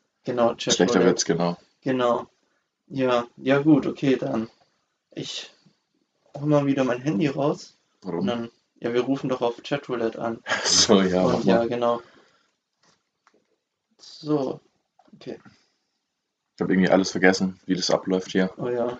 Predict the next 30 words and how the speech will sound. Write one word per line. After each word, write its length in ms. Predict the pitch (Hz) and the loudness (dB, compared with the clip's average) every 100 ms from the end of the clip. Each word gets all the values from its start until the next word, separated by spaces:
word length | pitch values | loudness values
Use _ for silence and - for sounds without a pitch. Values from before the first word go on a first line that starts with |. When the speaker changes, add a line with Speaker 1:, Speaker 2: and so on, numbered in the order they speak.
| - _ | -16 _
Speaker 2:
Wir 80 | - | -2
hatten 80 | 101 | 2
aber 140 | 104 | 6
auch 60 | 107 | 6
eine 80 | 104 | 6
längere 240 | 104 98 | 4 4
Pause, 340 | 95 107 113 90 | 4 4 4 2
oder? 260 | 98 123 - _ _ _ - | 2 -2 -8 _ _ _ -8
Speaker 1:
Ja, 240 | 131 127 | 2 4
wir 140 | 131 | 4
hatten 260 | 139 151 175 | 4 0 0
eigentlich, 380 | - 147 147 - | 0 2 0 -2
wobei 300 | 135 120 123 | 2 4 4
wir 120 | 127 | 2
haben, 380 | 127 127 123 120 - _ - | -2 -4 -2 -6 -10 _ -8
ähm, 460 | 117 117 120 139 156 _ _ _ _ _ _ _ _ _ _ | -4 -2 -4 -8 -12 _ _ _ _ _ _ _ _ _ _
wir 200 | 139 135 | -14 -2
haben, 320 | 135 147 147 | 2 4 2
also 240 | - 131 131 | 0 0 0
wir 140 | 135 | 0
hatten 260 | 151 151 147 | 0 0 -2
jetzt 400 | 143 143 - - - | -2 -4 -12 -20 -8
im 400 | 139 135 131 127 | -4 -2 -2 -2
Neujahr 300 | 131 156 160 | 2 4 4
rum 180 | 160 156 | 4 2
hatten 260 | 147 - | 0 -2
wir 60 | 135 | -4
eine 120 | 135 | -4
längere 440 | 127 127 143 151 160 | 0 0 0 -2 -4
Pause. 500 | 165 156 165 - | -2 0 0 -2